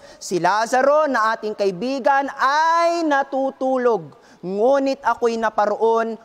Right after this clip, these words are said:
upang gisingin ko siya sa pagkakatulog." Tunay nga ba na si Lazaro ay tulog po lamang? Basahin po natin ang susunod na talata. Sinabi nga ng mga alagad sa kanya, "Panginoon, kung siya'y natutulog,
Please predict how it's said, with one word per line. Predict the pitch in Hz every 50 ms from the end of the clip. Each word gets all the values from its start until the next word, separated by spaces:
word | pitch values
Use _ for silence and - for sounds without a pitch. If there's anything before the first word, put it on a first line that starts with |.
| - _ -
upang | 202 214 208 208 - 202 202 202 190 175
gisingin | 175 - - 202 196 190 190 190 190
ko | 190 - 185
siya | - - 180 165 160 156 160
sa | - - 151
pagkakatulog." | _ - 147 151 _ - 139 135 135 _ 139 131 _ - 143 139 131 120 117 110 117 _ _ _ _ _ _
Tunay | - 427 480 466 392 339 302
nga | 277 262 240
ba | 202 254 269
na | 269 269
si | -
Lazaro | 220 208 208 208 - - 202 190 196 -
ay | 190 180 -
tulog | - 185 180 175 175 170
po | _ 170 160 160
lamang? | 156 151 156 185 220 320 330 381 - _ _ _ _ _ _ _ - _ _ _ _ -
Basahin | 151 156 - - 185 190 208 -
po | 208 233
natin | 233 233 - 254
ang | 254 262
susunod | - 240 - 254 233 254
na | 240
talata. | - 254 254 254 254 - - 247 214 175 - - - - - - -
Sinabi | - - 202 202 214 233 269 285 294 226 294 285 277 285
nga | 285 294 302 302 302
ng | 294 269 254
mga | 247 247 247 247 226
alagad | 240 247 247 247 233 247 233
sa | - 247 -
kanya, | 220 220 226 240 247 240 226 - - - - _ -
"Panginoon, | 254 262 269 269 262 262 262 269 294 320 339 370 349 294 202 160 156 - - - - - _ -
kung | 349 381 381
siya'y | 359 - 302 302 311 302 294 294
natutulog, | 285 269 269 - 277 262 269 - - 320 320 311 262 220 208 202 214 240 240 208